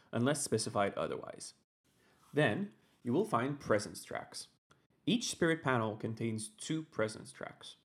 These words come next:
The top one is energy gain per turn, and the bottom one is card plays. To start,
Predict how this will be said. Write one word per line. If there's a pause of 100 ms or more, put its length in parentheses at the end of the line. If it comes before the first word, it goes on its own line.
(400)
The
top
one
is
energy
gain
per
turn, (220)
and
the
bottom
one
is
card
plays. (600)
To
start,